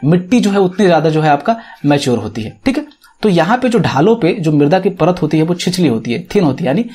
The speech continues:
पतली होती है, जबकि जो निम्न ढाल होंगे, मान लीजिए कि कोई और ढाल है जो बिल्कुल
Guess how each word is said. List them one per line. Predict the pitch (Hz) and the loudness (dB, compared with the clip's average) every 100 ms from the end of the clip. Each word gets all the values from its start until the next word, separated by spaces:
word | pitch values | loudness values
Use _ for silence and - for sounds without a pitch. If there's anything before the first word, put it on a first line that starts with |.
| - _ _ - | -20 _ _ -2
पतली | 220 214 | 2 2
होती | 123 - | 0 -4
है, | 98 - - - - | -10 -14 -20 -20 -4
जबकि | 160 208 247 | -2 0 0
जो | 240 | 2
निम्न | 180 226 226 | 4 4 4
ढाल | 147 127 | 2 0
होंगे, | 117 104 - | -2 -4 -4
मान | 135 185 | 0 0
लीजिए | 202 202 | 0 0
कि | |
कोई | 202 180 | 0 2
और | 156 175 | 4 2
ढाल | 143 120 | 0 -2
है | 160 - _ _ _ 151 | -4 -10 _ _ _ 0
जो | |
बिल्कुल | 165 208 240 240 | 2 2 2 -2